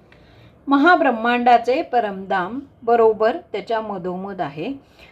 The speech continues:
तेथे बरेच आवरण आहेत. तेथे गेल्यावर आत्म्याला ज्ञान होते की मी येथे स्वतंत्र आहे. तेथे तो निर्णय घेऊ शकतो की महापरमधाममध्ये जाऊन मुक्ती घ्यायची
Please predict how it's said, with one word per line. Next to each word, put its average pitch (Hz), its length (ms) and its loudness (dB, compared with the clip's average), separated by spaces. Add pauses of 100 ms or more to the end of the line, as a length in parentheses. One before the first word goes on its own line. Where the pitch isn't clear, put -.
(140)
तेथे 330 200 2
बरेच 269 640 2
आवरण 196 340 -6 (200)
आहेत. 156 240 -20 (640)
तेथे 302 280 2
गेल्यावर 262 500 4
आत्म्याला 220 560 -2
ज्ञान 214 520 -4
होते 190 320 -8 (100)
की 226 80 -10
मी 220 320 -6
येथे 220 360 -8
स्वतंत्र 180 640 -8
आहे. 143 360 -2 (600)
तेथे 370 340 0
तो 349 80 2
निर्णय 262 400 0
घेऊ 262 380 -2
शकतो 214 640 -10
की 269 100 -6
महापरमधाममध्ये 220 1400 -2
जाऊन 208 460 2 (1000)
मुक्ती 240 460 -2
घ्यायची 240 580 -2